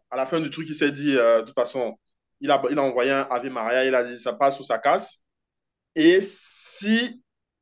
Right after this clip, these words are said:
il est en forme, et je pense qu'il le sera, on aura un Edwards beaucoup plus, euh, à l'image de son, de son premier round.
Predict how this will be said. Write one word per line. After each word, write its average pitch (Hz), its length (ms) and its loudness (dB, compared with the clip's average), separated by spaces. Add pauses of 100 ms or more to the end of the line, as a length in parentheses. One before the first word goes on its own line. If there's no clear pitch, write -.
(360)
il 180 200 0
est 165 440 6
en 131 120 -2
forme, 165 360 2
et 123 40 -6
je 113 120 -10
pense 151 260 -6
qu'il 143 100 -8
le 120 80 -4
sera, 135 540 0 (460)
on 156 160 -2
aura 147 500 4
un 147 120 -2
Edwards 135 680 0
beaucoup 135 300 -8
plus, 160 400 -4
euh, 117 500 2
à 131 100 -4
l'image 147 300 -4
de 131 60 -10
son, 139 380 -6
de 117 80 -12
son 139 200 -12
premier 127 260 -10
round. 160 320 2